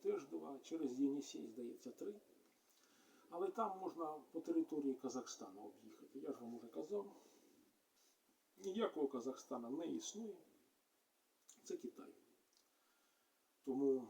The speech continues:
там це не так критично. А от Волгу ніяк не об'їдеш.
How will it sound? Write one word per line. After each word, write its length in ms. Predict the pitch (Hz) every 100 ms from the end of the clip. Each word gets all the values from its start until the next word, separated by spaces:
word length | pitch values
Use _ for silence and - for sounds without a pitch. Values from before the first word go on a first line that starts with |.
| - - - _ _ -
там 220 | 190 165
це 120 | 156
не 100 | 139
так 240 | 131 120 -
критично. 540 | 123 - 110 - -
А 40 | -
от 220 | 165 -
Волгу 400 | 165 175 131 127
ніяк 380 | 117 110 - -
не 80 |
об'їдеш. 580 | - - - - - -